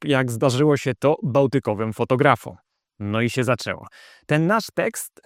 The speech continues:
podchwyciły różne mainstreamowe media, dopisując od siebie bardzo ciekawe, czasem mocno niestworzone dywagacje. Ale odezwali się też do nas piloci dronów. Dziesiątki pilotów, e, którzy w bardzo podobny i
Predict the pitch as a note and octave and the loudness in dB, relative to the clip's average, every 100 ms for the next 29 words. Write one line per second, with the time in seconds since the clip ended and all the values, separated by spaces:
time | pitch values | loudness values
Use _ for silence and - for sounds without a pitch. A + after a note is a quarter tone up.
0 | - E3+ E3 - E3 B3 G#3+ G3+ F3+ D3 | -4 -4 -2 -4 -6 2 2 2 2 4
1 | F3+ A#3+ G#3+ G3+ F3 D#3+ G#3 - F3+ E3+ | 6 4 0 -2 -2 0 0 -2 -2 0
2 | C#3 A#2+ G2 A2 D#3 G#3+ - - C3+ B2+ | 0 0 -2 -2 0 -2 -6 -6 0 2
3 | - D#3 - A#3 G3 D3 C#3 - D#3 C#3+ | 2 -2 -2 2 4 2 -2 -2 -2 0
4 | F3+ F#3+ F3+ - - D3 D3 C#3+ - D#3 | 0 0 -2 -8 -10 -6 -4 -4 -4 -2
5 | E3 G3+ G3+ E3 D#3+ D3 D#3 - F3 E3+ | -2 -2 -2 -4 -2 0 -2 -2 0 2
6 | G3 - D#3 D3 E3 F3+ E3+ - C3 C3+ | 0 -2 -4 -2 0 0 -2 0 2 2
7 | B2 A#2 G2 - - _ - C#3+ C#3+ E3 | 2 0 -2 -10 -18 _ 4 4 6 4
8 | - - F3 F3 D#3 A#3+ B3+ G3+ G3 D3+ | 2 -2 0 2 0 -2 -2 -2 0 2
9 | C#3+ D#3 G3+ - G3+ G#3+ - C4+ C4+ - | 2 0 -2 -4 -6 -6 -4 0 0 2
10 | D3 C3 G2 - - _ _ C#3+ B2 B2 | 0 -2 -4 -10 -20 _ _ -6 -4 -2
11 | C#3+ G3 D#3+ C3+ - A2 A2 F3+ G3+ - | 2 2 0 -2 -2 -2 2 2 2 -6
12 | - - - - G3+ F3 G3+ A3+ D3 D3 | -20 -12 -10 -2 2 4 4 4 0 2
13 | G3+ G3 G3+ E3+ E3+ D#3 F3+ - _ _ | 2 2 2 2 2 2 0 -2 _ _